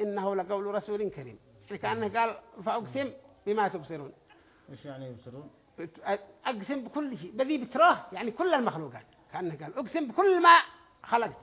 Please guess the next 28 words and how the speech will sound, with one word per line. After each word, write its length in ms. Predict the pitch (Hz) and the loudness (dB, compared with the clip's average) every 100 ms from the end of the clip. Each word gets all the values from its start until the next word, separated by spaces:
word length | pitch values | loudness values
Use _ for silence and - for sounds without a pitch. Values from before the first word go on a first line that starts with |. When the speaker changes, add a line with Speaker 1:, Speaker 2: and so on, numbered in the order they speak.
| - - - | -20 -20 -4
Speaker 1:
كل 200 | 320 349 | 0 4
مخلوق." 300 | 339 226 190 - - - - | 4 4 -2 -8 -20 -12 2
لأن 260 | 302 285 | 2 4
في 100 | 202 | 0
الواقع 360 | 277 294 254 214 | 4 6 6 2
قالوا 240 | 254 269 | 2 2
كل 420 | 269 392 403 370 | 2 4 6 6
مخلوق 340 | 359 - 349 330 | 6 6 4 4
بيدل 400 | 262 247 359 339 | 2 -2 0 4
على 180 | 269 320 | 6 6
قدرة 360 | 311 294 269 254 | 4 0 -2 0
الله، 320 | 220 254 247 - - - - _ _ | 4 4 4 -2 -20 -20 -20 _ _
في 120 | 269 247 | -8 0
دلالة 360 | 262 285 285 | 8 10 12
عظيمة 640 | 262 - - 233 269 254 | 10 8 4 4 4 2
على 200 | 196 233 | 6 6
الله 340 | 233 226 302 247 | 6 8 8 8
وعلى، 440 | 220 254 269 262 - - | 6 6 6 4 0 -6
يعني 360 | 233 214 240 | -4 -2 0
إيش؟ 100 | 220 | 0
وعلى، 380 | 180 226 233 180 - - - - | 2 4 4 2 -6 -16 -16 -4
يعني 480 | 214 208 220 214 - - 123 - | -2 0 -2 -4 -8 -16 -12 -4
على 120 | 208 | 0
الله، 200 | 220 214 | 4 4
أن 160 | 220 220 | 4 2
الله 220 | 226 208 | 4 2
قادر 460 | 165 226 214 214 | 4 6 6 4
وعلى، 440 | 214 185 208 208 | 0 2 2 0